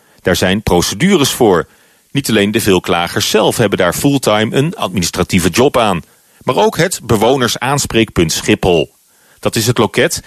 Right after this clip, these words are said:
dat geacht wordt al die honderdduizenden klachten zorgvuldig af te handelen. Zonder dat iemand daar trouwens iets mee opschiet, want Schiphol groeit intussen gewoon verder. De luchthaven en de veelklagers houden elkaar gegijzeld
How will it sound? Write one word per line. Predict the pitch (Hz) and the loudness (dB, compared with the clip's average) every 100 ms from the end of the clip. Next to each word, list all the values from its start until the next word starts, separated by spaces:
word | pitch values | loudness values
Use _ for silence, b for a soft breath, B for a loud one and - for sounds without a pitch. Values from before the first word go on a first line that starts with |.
| B | B
dat | - 147 | -4 -2
geacht | - 143 123 | 0 -2 0
wordt | 107 - | 0 0
al | 202 | 0
die | 160 139 | 2 4
honderdduizenden | 147 127 113 113 101 101 | 4 0 0 -2 -2 -2
klachten | 104 92 160 | -2 -2 -2
zorgvuldig | 143 147 - 82 78 101 | -2 -2 0 0 0 -2
af | 113 | -2
te | - | 0
handelen. | 87 87 76 69 - b b b b | 0 0 0 -4 -6 b b b b
Zonder | - - 113 87 | -4 0 2 0
dat | 82 | -2
iemand | - 123 107 | -2 0 0
daar | 107 | 0
trouwens | 101 87 82 90 | 0 0 0 0
iets | 82 | -4
mee | 90 101 | 2 2
opschiet, | - - 104 - B B B | 0 -2 -4 -4 B B B
want | - 104 | -4 -4
Schiphol | - 101 101 | 0 0 2
groeit | 98 - 98 | 0 0 -2
intussen | 110 98 85 - 90 | -2 -2 -2 0 -4
gewoon | - 135 95 76 | -2 2 2 0
verder. | 85 107 92 80 b b b b b b | 0 2 2 0 b b b b b b
De | 78 | -2
luchthaven | 82 196 - 98 107 101 107 | -2 -2 -2 0 0 -2 -2
en | 107 | 0
de | 90 | 2
veelklagers | 143 170 - 147 143 151 156 - B B | 2 2 2 0 0 -2 -2 -4 B B
houden | 143 147 147 | 0 0 0
elkaar | - 95 87 | -2 0 -2
gegijzeld | - 110 - 135 113 101 85 | -2 -2 -2 0 2 2 -2